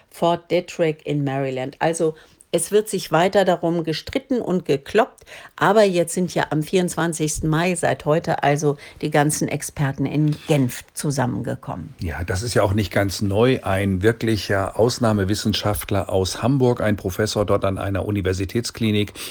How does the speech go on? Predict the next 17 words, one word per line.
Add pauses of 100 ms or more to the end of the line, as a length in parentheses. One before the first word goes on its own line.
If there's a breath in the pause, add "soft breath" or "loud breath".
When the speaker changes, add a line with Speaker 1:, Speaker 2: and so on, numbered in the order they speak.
Speaker 2:
Ich
habe
leider
seinen
Namen
nicht
parat. (240 loud breath)
Der
hat
das
schon
vor
längerer
Zeit
ganz
deutlich
herausbekommen,